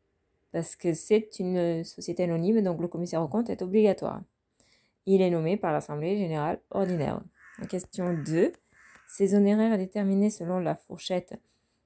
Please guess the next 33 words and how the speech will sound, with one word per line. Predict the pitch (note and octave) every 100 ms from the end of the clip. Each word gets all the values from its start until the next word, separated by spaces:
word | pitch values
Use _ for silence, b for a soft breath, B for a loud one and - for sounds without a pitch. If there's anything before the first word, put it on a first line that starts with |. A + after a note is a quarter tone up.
| _
de | - F3+
nombre | F3+ F3+ D#3+
normal | D#3+ E3 E3 D#3
d'heures | D#3+ E3 D#3
de | C#3+
travail | - D#3 G3+ G#3+
en |
fonction | F3 F3 F#3+ G#3+
de | F#3+
la | E3
taille | - - F3 G3+ -
et | F#3 _ _
de | E3
l'entité | F3 F3+ F#3+ - - G3 A#3 _
contrôlée | F3+ - F3 E3+ F#3+ A#3 _ _ _ _ _
et | F#3 G3
d'un | F#3+ F#3 F3
taux | G#3 G#3 - _ _ _ _ _ _ _ _ _ _ _
horaire | E3 F3 G3 G#3+
librement. | F3+ E3+ F3+ D#3+ C#3+ - _ -
Donc, | E3+ F3+ D#3 -
ces | - F3+
honoraires | F#3 F3 F#3 A#3
ne | A3+
sont | G3 F3
pas | A3
négociables, | G#3+ G3+ F#3+ - D#3+ E3 G3 _ _ _ _ _ _ _
car | F#3+ F#3+ - _ _ _ _ -
c'est | - F#3+
prévu | - F#3 G#3 A3 _ _ _ _ _
par | F#3 G3+
le | F3
code | E3+ F#3+ F#3+